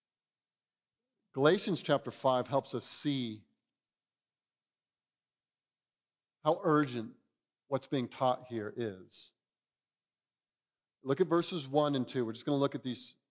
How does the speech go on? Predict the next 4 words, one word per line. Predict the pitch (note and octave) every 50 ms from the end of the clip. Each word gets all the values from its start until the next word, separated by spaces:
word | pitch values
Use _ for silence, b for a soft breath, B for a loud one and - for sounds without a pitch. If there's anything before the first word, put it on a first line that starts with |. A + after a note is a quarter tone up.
| _ _ -
real | A#2+ A2+
quick. | - - G#2 F#2+ G2 _ _ _ _ _ _ _ _ _ _ _ _ _ _ _ _ _ _ _ _ _ _ _ _ _ _ _ _ _ _ _ _ _ _ _ _ _ _ _ _ _ _ _ _ _ _ _ _ _
Paul | - C#3 C#3+ E3+ G3+ G#3+
says, | - - - A#2+ G#2 F#2 F2+ F#2 F#2 G#2 - - - -